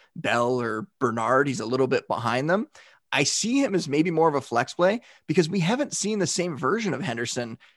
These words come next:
since he got hurt in the middle of the season. After he came back from that quad issue, not really the same back that was kind of impressive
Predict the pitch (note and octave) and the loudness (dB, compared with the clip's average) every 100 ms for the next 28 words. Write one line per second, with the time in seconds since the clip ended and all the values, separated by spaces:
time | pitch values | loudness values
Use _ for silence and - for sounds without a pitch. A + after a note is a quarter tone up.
0 | _ - F3 F3 D#3+ C3 B2 E3+ - B2+ | _ 0 0 2 4 4 4 0 0 -2
1 | C#3 C#3 B2 - A3 E3+ F#2 F#3 B3+ - | 0 0 -2 -2 -2 0 -2 -2 -4 -2
2 | G#3 C#3 C#3+ F#3 - B2 C3+ - A#2+ E3 | 0 2 4 2 -2 -2 -2 0 2 2
3 | G3+ - - A#2 B2 - - _ _ _ | 2 -2 -4 -4 -4 -10 -20 _ _ _
4 | - F3+ D4+ - D3+ F#3 C4 C4+ A#3 F3 | -6 -2 -2 -2 -4 0 0 0 0 0
5 | - G3 G#3 F3 D#3+ D3+ A#3 - - B2 | 2 4 4 2 2 4 4 2 0 -2
6 | C#3 C3+ C3 C#3 D#3 A#3+ D3 C#3+ - G#3+ | -2 -6 -4 0 2 2 2 2 2 4
7 | - B2 B2 | 2 -2 -4